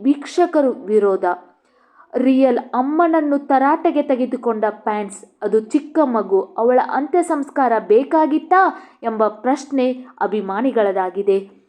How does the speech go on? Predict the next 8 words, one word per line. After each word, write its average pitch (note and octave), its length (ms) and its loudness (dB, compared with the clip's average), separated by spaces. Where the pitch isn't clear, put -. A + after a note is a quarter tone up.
ಸೀತಾರಾಮ್ E4+ 580 4
ಸೀರಿಯಲ್ನಲ್ಲಿ B3 640 0
ಸಿಹಿ A#3+ 400 -2
ಸಾವನ್ನಪ್ಪಿದ್ದಾಳೆ. G3+ 1200 -4
ಸೀತಾಗೆ A3 560 0
ಈ B3+ 360 0
ವಿಷಯ C#4+ 360 0
ಗೊತ್ತಿಲ್ಲ. B3 500 0